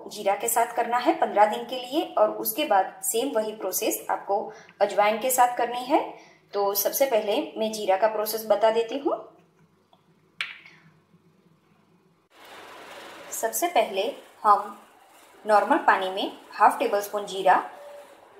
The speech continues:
overnight भिगो के रख देंगे। इसे mix कर लें। इस home remedy से आप एक महीने में कम से कम चार किलो तक वजन कम कर सकते हो। अब इसे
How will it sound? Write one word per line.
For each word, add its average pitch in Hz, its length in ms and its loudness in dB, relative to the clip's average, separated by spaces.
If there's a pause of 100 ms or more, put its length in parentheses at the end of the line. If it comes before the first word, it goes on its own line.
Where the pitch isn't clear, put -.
overnight 208 640 4
भिगो 202 220 0
के 208 140 -2
रख 190 200 2
देंगे। 220 300 -2 (1700)
इसे 220 180 2
mix 208 280 -4
कर 233 180 2
लें। 359 80 0 (1900)
इस 311 220 -2
home 233 200 2
remedy 208 360 -4
से 220 160 -2 (300)
आप 208 380 8
एक 285 160 -2
महीने 220 340 -2
में 233 200 -8
कम 226 220 0
से 254 140 0
कम 247 140 2 (180)
चार 233 300 6
किलो 208 260 0
तक 214 160 2 (200)
वजन 214 240 0
कम 214 200 0
कर 220 100 4
सकते 254 360 -2
हो। 311 120 2 (2250)
अब 320 140 2
इसे 214 240 -2